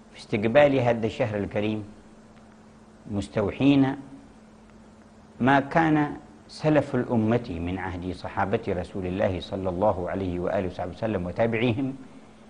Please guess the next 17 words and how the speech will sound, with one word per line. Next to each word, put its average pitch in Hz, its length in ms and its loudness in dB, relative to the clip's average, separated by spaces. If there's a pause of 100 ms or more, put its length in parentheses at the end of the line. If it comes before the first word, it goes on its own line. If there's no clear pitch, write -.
(260)
يستقبلون 151 720 2
به 117 180 -2
الشهر 107 380 -2
الكريم 101 440 -2
المبارك، 85 640 0 (1700)
الذي 120 520 6 (1120)
كان 117 200 2
يبشرهم 104 680 0
به 98 180 -2
صلى 95 280 -6
الله 90 400 0
عليه 87 280 -4
وآله 90 260 -4
وصحبه 85 300 -8
وسلم، 95 360 -6 (1300)
ويذكر 127 520 4
لهم 123 380 4